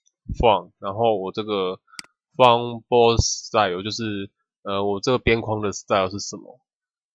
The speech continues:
那我们这边就写说，哦，它的 style 是固定的，固定 fixed single。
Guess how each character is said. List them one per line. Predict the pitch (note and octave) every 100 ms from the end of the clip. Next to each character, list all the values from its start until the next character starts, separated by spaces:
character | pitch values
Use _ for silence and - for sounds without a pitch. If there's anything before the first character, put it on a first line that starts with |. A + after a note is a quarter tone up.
| -
那 | C3
我 | A#2+
们 | G2+
这 | A#2+
边 | A#2+
就 | A#2
写 | - F#2+ F2+
说， | - G#2 G#2 G#2 G#2 G#2+ _
哦， | G#2+
它 | G#2+
的 | A2+
style | A#2 A#2 G#2 F#2+
是 | - G#2+ G2+ G2 - _ -
固 | - B2
定 | A2+ A#2+ G2
的， | E2+ - _ _ _ _ _ _ _ _
固 | - A2
定 | G#2+ A2 G2 F#2+
fixed | - A#2 - _
single。 | - - A2 A2 G#2 G2